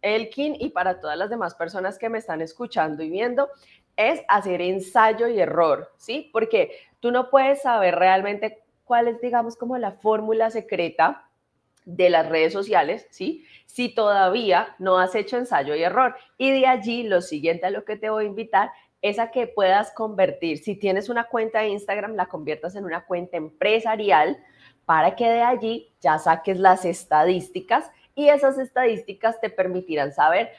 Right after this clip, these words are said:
cuáles son los, em, cuáles son esas publicaciones, ¿sí? Que a la gente le, le está interesando más y que ellos están más interesados como en consumir, ¿no? Entonces, eso es como, digamos, el ciclo de planeación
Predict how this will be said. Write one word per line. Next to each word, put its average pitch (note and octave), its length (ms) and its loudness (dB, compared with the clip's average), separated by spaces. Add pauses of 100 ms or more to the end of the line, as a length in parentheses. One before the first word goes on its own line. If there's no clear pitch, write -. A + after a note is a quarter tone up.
(260)
cuáles A#3+ 580 4
son A3+ 440 4
los, F3+ 540 4
em, D#3+ 300 0
cuáles F#3 220 -2
son B3+ 160 2
esas C4 220 -4
publicaciones, G#3 840 -2
¿sí? D4+ 260 -6 (220)
Que A3 80 2
a G3 40 6
la C4+ 100 4
gente E3+ 320 -4
le, F#3+ 320 0
le F3+ 80 0
está D#3+ 240 -4
interesando D3+ 560 -4
más F#3 500 0
y G3 220 -4
que - 480 0
ellos F#3+ 300 2
están E3+ 480 0
más F#3+ 200 0
interesados G3 600 -2
como F#3 180 -6
en F#3 100 -2
consumir, D3+ 640 -4
¿no? E3+ 180 -2
Entonces, G#3+ 340 -2
eso A3 200 2
es A3 100 -2
como, A#3+ 200 -2
digamos, F#3+ 280 0
el G#3+ 140 -6
ciclo - 540 -6 (320)
de A#3 120 4
planeación F#3+ 880 0